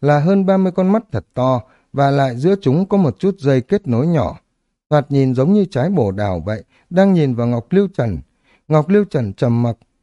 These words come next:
đáy lòng lão đã bắt đầu mắng chửi. <clears throat> Đây không phải lần đầu tiên mà lão tới hải ngoại,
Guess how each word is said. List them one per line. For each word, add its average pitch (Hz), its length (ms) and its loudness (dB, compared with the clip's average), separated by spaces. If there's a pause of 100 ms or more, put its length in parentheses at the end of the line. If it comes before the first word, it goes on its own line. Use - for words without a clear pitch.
(140)
đáy 131 300 0
lòng 143 240 2
lão 113 220 -4
đã 175 120 0
bắt 196 200 -2
đầu 123 140 0
mắng 120 320 -2
chửi. 147 280 0 (440)
<clears throat> 233 1080 0 (1600)
Đây 190 160 2
không 196 200 -2
phải 123 140 0
lần 104 200 2
đầu 101 160 0
tiên 143 360 0
mà 104 120 0
lão 101 180 0
tới 135 260 -2
hải 143 220 -2
ngoại, 104 280 -4